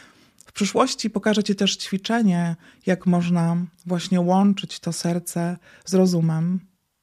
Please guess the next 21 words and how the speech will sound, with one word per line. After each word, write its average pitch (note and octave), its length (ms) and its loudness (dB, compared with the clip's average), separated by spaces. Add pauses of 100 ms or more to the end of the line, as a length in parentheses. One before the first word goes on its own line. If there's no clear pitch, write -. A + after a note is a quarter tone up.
(720)
Dzisiejszym F#3+ 580 2
podcastem F#3 640 -2
chciałam G3 520 2 (420)
cię G#3 100 -2
zaprosić G3 500 0
właśnie F#3 380 -2
do F3+ 120 0
takiego F3 400 -2
doświadczania, F#3 800 2
eksplorowania, F3 840 0
obserwowania, F3 1040 -2 (260)
poznawania G3 640 4
siebie, E3+ 480 -4 (440)
poznawania F#3+ 800 4 (360)
możliwości, G3 880 4
jakie E3+ 220 -2
daje E3+ 220 0
twoje F3+ 300 -4
serce, F3+ 640 -4
jakie E3+ 220 -8
daje E3+ 460 -2